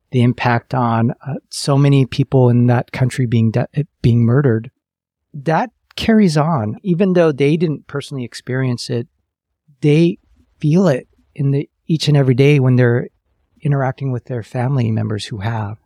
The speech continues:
So I think that's something that's really important, that this vicarious trauma experience, even if it's not named, just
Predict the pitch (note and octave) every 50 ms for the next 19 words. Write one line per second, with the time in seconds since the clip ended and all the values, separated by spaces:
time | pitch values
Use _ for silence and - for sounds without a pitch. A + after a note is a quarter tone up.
0 | _ _ _ - - - C3 B2+ B2+ B2+ B2 - - - - - F#3 G#3 G#3 G3
1 | F3 - - E3 D#3+ - D#3+ D3+ C#3 B2+ - - C#3+ C#3+ C3+ C3+ B2 A#2 - -
2 | - C#3 C3 C3 C#3+ C#3 B2 B2 A#2+ A#2 C3+ F3+ - _ _ _ _ _ _ -
3 | C#3 A#2 - C#3 C3 B2+ B2+ A#2+ - - - C3+ C3+ C3 C3+ C#3 C3+ - - -
4 | - - C3 B2+ B2+ C3+ C3+ B2+ A#2+ - - - C#3 C3 C3 C3+ C3 B2+ B2+ A#2+
5 | - - - - D#3 D3 D#3+ D3 C3+ - C3 A#2+ - C3 B2 A#2+ B2 C3+ C3 -
6 | - - C3 B2+ B2 B2 A#2+ A#2+ A#2+ A#2 - - _ _ _ _ _ _ _ -
7 | - C#3 C3 - -